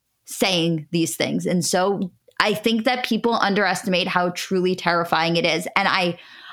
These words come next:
I hope that we as a people and we a-, as the general public are smart enough to know that, like, you know, maybe you've been buying what he's selling up until a certain point, but as soon as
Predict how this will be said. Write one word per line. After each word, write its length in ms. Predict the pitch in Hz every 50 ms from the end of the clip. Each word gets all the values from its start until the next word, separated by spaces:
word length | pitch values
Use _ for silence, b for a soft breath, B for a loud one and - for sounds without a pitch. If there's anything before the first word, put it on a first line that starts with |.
| B B -
I 180 | 208 208 208
hope 540 | 196 170 - - 247 247 285 311 311 - 233
that 420 | 208 208 190 175 175 180 175 - - - _ _ _ _ _ _ _ _ _ _ _ _ _ _ _ _ _ _ _ _ _ _ -
we 240 | 165 202 214 214 214
as 140 | 208 180
a 40 | 190
people 520 | - - - 196 196 175 - 247 247 262 247
and 260 | 220 196 180 170 147
we 640 | 165 180 180 185 185 185 185 180 180 180 175 - - _ _ _ _ _ _ _ _ _ _ _ _ _ _ _ _ _ _ _ _ _ _ _ _ _ _ _ _ _ _
a-, 140 | - 165 - -
as 300 | - 127 76 - 220 180 151
the 80 | 196
general 380 | 185 180 220 202 208 202 190 185
public 460 | 185 - - 190 170 175 226 320 381 - - -
are 300 | 185 180 175 170 - 190
smart 480 | - - - - 185 190 165 160 190
enough 320 | 190 196 208 233 262 - -
to 100 | - 208
know 340 | 202 185 160 143 156 190 214
that, 160 | 220 190 -
like, 280 | 185 180 170 170 - - b b b b b b b b b b _ _ _ _ _ -
you 100 | 196 190
know, 140 | 190 185
maybe 300 | 185 180 185 185 190 185
you've 220 | 196 190 196 190 156
been 240 | 185 180 180 214 214
buying 340 | - 170 175 190 196 196
what 120 | 190 196 196
he's 160 | 202 214 -
selling 280 | - 208 214 214 214 214
up 120 | 214 214
until 200 | 214 202 202 220
a 60 | 220
certain 300 | 220 - 233 190 208 233
point, 360 | 220 - 254 262 262 254 226
but 100 | - 175
as 160 | 165 170 - -
soon 220 | - 190 196 202
as 400 | 190 180 175 170 170 - - -